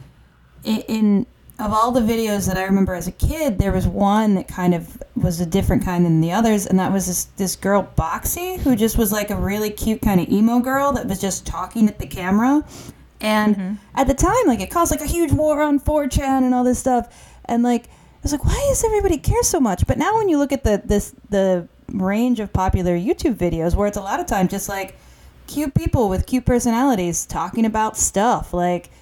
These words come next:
Speaker 1: it makes
Speaker 2: Yeah.
Speaker 1: sense in now, in this day and age that that's something that people responded way back, you know, this was, like, ten years ago maybe, but they responded so strongly to that <laughs> because it's something that was actually a really popular format.
Speaker 2: And I think, I think, Riley,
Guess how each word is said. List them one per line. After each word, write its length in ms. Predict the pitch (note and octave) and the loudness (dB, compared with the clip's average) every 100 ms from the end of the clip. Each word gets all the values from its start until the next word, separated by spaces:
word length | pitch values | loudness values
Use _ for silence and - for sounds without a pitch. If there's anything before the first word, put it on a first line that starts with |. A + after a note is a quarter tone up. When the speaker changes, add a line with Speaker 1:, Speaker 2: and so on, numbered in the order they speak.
| _ | _
Speaker 1:
it 180 | - A3+ | -2 0
makes 300 | B3 C#4+ - | 0 0 0
Speaker 2:
Yeah. 80 | G3+ | 2
Speaker 1:
sense 360 | A#3+ C#4 - A3 | 2 2 0 2
in 200 | G3+ F#3 | 2 2
now, 220 | F3+ A3 | 0 -4
in 200 | G#3+ G3+ | 0 0
this 200 | G#3 - | 0 -2
day 160 | G#3 F#3+ | -2 0
and 80 | F3+ | 2
age 220 | C4 C4 | 0 -2
that 100 | E3 | -2
that's 220 | F3+ F#3 | -4 0
something 340 | G#3 G3+ F#3+ F3 | 0 2 2 2
that 140 | E3 | 2
people 220 | A3+ A#3 | 0 0
responded 540 | F#3+ - G3+ G#3+ F#3+ F3+ | 0 0 2 2 0 -2
way 140 | A#3 | 0
back, 300 | B3 A#3+ B3 - | 2 2 0 2
you 60 | |
know, 160 | F#3+ E3 | 2 2
this 100 | F#3 | -2
was, 80 | F#3+ | -6
like, 180 | G3 - | -12 -8
ten 240 | F#3+ F3+ | 0 2
years 240 | F3+ F#3+ | 0 -2
ago 180 | G#3+ E3 | -4 -2
maybe, 320 | D#3 D#3 E3+ - - - - - - | 0 0 -2 -6 -20 -20 -20 -6 -2
but 140 | G#3 | 0
they 100 | G#3 | 2
responded 540 | G#3 G3+ G#3+ G#3+ G#3+ G#3 | 0 -2 -2 0 0 0
so 140 | G3+ | -2
strongly 340 | F#3 G3 A3 G#3+ | 0 0 2 2
to 80 | F3 | 0
that 260 | E3 D#3+ | -2 -4
<laughs> 20 | G#3 | -4
because 280 | - - | 0 0
it's 220 | G#3+ - - | 2 0 0
something 400 | A3 G3 G3+ F#3+ | -2 -2 0 0
that 120 | F#3 | 0
was 120 | F3+ | -2
actually 300 | F#3 F#3+ G#3 | -2 -2 -4
a 60 | F#3 | -4
really 160 | G3 | -6
popular 460 | G3 - D3+ F3+ G#3+ | -8 -12 -12 -8 -6
format. 420 | B3 D#4+ D4 - - - - - - - - - - | 0 2 2 2 0 0 -6 -10 -20 -20 -20 -10 0
Speaker 2:
And 120 | A3 | 2
I 60 | A#3+ | 4
think, 320 | E4+ D#4 - - | 2 -4 -6 -4
I 100 | G#3 | -2
think, 260 | C4 A3+ - | 0 -4 -4
Riley, 540 | G#3 G3 G3+ F#3+ F3 | 2 4 6 4 2